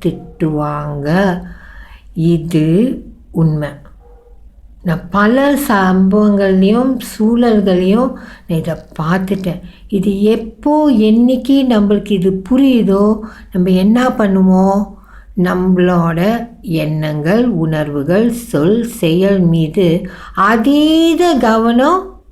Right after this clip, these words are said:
வைக்க தொடங்கிருவோம். ஆஹா, இது திரும்பி நமக்கே வரும்டான்னு தெரிஞ்சிட்டா ஏன் செய்ய போறோம்?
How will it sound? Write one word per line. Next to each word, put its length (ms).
வைக்க 420
தொடங்கிருவோம். 720
ஆஹா, 760
இது 240
திரும்பி 400
நமக்கே 580
வரும்டான்னு 920
தெரிஞ்சிட்டா 840
ஏன் 200
செய்ய 300
போறோம்? 500